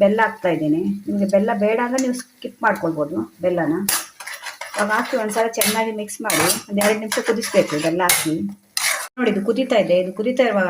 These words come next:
ನಾನು ಇದಕ್ಕೆ ಒಂದು ಸ್ಪೂನ್ ಅಷ್ಟು ಸಾಂಬಾರ್ ಪೌಡರ್ ಹಾಕ್ತಾ ಇದ್ದೇನೆ. ಮತ್ತು ಒಂದು ಸ್ವಲ್ಪ ಖಾರದ ಪೌಡರ್, ಮೆಣಸಿನ ಪುಡಿ ಹಾಕ್ತಾ ಇದ್ದೇನೆ, ಯಾಕೆಂದ್ರೆ ಇದು ಸಾಂಬಾರ್ ಪೌಡರ್ ಜಾಸ್ತಿ ಖಾರ ಇಲ್ಲ, ಅದರಿಂದ. ಇದು ಸಾಂಬಾರ್ ಪೌಡರ್ ಖಾರ ಇದ್ರೆ ಅದೇ ಸಾಕಾಗುತ್ತೆ. ಇವಾಗ ಇದು ಹಾಕಿ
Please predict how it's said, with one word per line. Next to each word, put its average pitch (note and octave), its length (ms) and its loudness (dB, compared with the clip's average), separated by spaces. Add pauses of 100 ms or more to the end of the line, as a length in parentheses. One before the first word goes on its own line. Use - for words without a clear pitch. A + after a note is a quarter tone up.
ನಾನು F#3 140 0
ಇದಕ್ಕೆ F#3 220 0 (100)
ಒಂದು A#3 200 0 (100)
ಸ್ಪೂನ್ A3+ 340 -2
ಅಷ್ಟು C4 180 -2 (120)
ಸಾಂಬಾರ್ G#3 340 2
ಪೌಡರ್ G#3 240 4
ಹಾಕ್ತಾ G3 280 -4
ಇದ್ದೇನೆ. D3+ 280 -4 (580)
ಮತ್ತು A3+ 200 -6
ಒಂದು B3 160 -4
ಸ್ವಲ್ಪ C#4+ 280 -4 (140)
ಖಾರದ B3 340 2
ಪೌಡರ್, G#3+ 240 2
ಮೆಣಸಿನ G#3+ 320 0
ಪುಡಿ A3 200 -2
ಹಾಕ್ತಾ G3 260 -4
ಇದ್ದೇನೆ, E3 260 -2 (160)
ಯಾಕೆಂದ್ರೆ G#3 380 -4
ಇದು G3 160 -6
ಸಾಂಬಾರ್ G#3+ 320 -2
ಪೌಡರ್ G#3 260 -2
ಜಾಸ್ತಿ G3+ 220 -2 (100)
ಖಾರ A3 140 4 (140)
ಇಲ್ಲ, C#3+ 100 -8 (120)
ಅದರಿಂದ. F3 340 -4 (460)
ಇದು G#3 180 -8
ಸಾಂಬಾರ್ A3 280 0
ಪೌಡರ್ B3 300 2
ಖಾರ A3 160 4 (100)
ಇದ್ರೆ B3 200 2 (140)
ಅದೇ A#3 220 -4
ಸಾಕಾಗುತ್ತೆ. E3+ 500 0 (1200)
ಇವಾಗ G#3+ 200 -6
ಇದು G#3 120 0
ಹಾಕಿ A3 180 -4